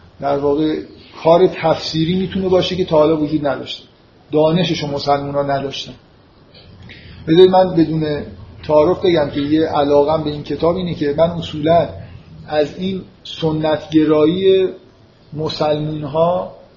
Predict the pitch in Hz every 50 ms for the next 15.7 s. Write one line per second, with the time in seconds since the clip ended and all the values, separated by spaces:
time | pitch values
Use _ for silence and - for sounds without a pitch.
0 | _ _ _ _ _ 165 160 147 147 156 180 202 208 208 190 180 170 165 170 170
1 | 175 165 156 143 147 147 143 147 147 160 160 - 170 160 151 147 147 - 147 139
2 | - - 139 139 135 - - 147 135 135 127 120 - - 127 - - - - -
3 | - - - - - - - - - - - - - - - - 165 160 180 196
4 | 202 196 - 220 220 208 165 190 185 180 180 175 170 165 170 170 170 156 165 160
5 | 160 160 165 165 - 160 156 156 143 - - 165 160 147 147 160 160 170 170 165
6 | 147 131 - - - - 147 147 160 175 175 175 175 180 208 208 202 180 165 151
7 | 156 160 160 156 151 151 - - - - - 147 147 143 139 147 139 - 151 147
8 | 143 143 - - - 147 143 - 147 143 143 - 147 151 147 151 139 143 143 143
9 | 143 - 147 147 143 143 143 143 143 143 147 139 - 131 143 143 160 165 151 135
10 | - - - - - - 147 143 143 147 147 143 143 139 147 143 143 143 143 143
11 | 143 143 147 143 143 156 170 175 165 156 - - - - _ _ _ _ _ _
12 | _ _ _ _ _ _ _ _ _ _ _ _ _ _ _ _ _ - _ _
13 | _ _ - 170 185 202 190 185 180 160 160 160 151 156 156 151 151 151 151 165
14 | 175 175 156 151 143 143 - 147 143 151 139 156 147 151 151 - - 151 147 147
15 | 143 147 143 143 143 143 139 - - 139 139 139 139 139